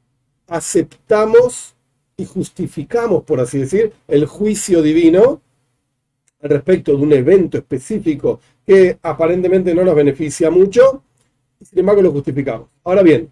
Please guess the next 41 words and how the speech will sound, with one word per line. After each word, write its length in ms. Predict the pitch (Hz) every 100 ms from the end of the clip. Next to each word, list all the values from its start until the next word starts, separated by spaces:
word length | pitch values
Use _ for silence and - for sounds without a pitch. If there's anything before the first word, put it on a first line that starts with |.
| -
una 240 | 233 220
sola 460 | - 202 185 170 - _ 147
ley, 460 | 143 190 156 147
a 80 | 151
pesar 200 | 143 -
de 80 | 208
que 60 | 185
hay 80 |
muchísimas 800 | 180 170 233 226 175 156 139 - _ _
leyes 400 | - 156 160 139
al 80 | 139
respecto 340 | 131 147 135 131
de 120 | 151
esto, 340 | 160 226 - - _
con 120 | -
esto 120 | 254 202
alcanza 380 | - 214 196
para 320 | 190 175 175 - _ -
lo 100 | 160
más 160 | 180
básico, 380 | 190 208 - 156
por 100 | 151
así 160 | 139 135
decirlo. 240 | 127 117 - _
Una 180 | - 233
sola 180 | 196 165
ley 320 | 175 180 170
interesante. 760 | 165 147 165 143 165 131 104 - _ _ _ _ _ _ _ _ _ _
Hay, 200 | - 226 233 -
hay 200 | 190 214
veces 520 | 170 139 151 160 -
que 120 | -
ocurre 320 | - 233 208 190
un 140 | 160
evento 640 | 143 151 202 135 135 143 143
que 220 | 160 160
ahora 920 | - 170 180 233 349 190 147 123 110 117 -
es 180 | 143 -
un 80 |
evento 320 | 135 143 143 127
bueno, 540 | 135 156 220 285 302